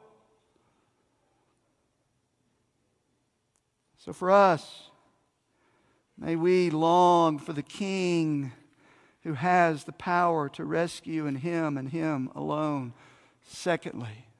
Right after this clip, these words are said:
verse two. The people who walked in darkness seen a great light.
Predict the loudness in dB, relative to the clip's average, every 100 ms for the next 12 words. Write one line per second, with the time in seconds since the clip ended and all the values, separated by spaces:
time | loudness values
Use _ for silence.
0 | _ _ _ -16 -16 -14 -12 -12 -18 _
1 | _ _ _ _ _ _ _ _ _ _
2 | _ _ _ _ _ _ _ _ -2 0
3 | 4 4 4 8 10 10 8 0 6 8
4 | 8 6 0 0 -8 -18 -20 _ _ _
5 | _ _ _ _ _ _ _ _ _ -2
6 | 4 4 8 8 10 10 12 12 8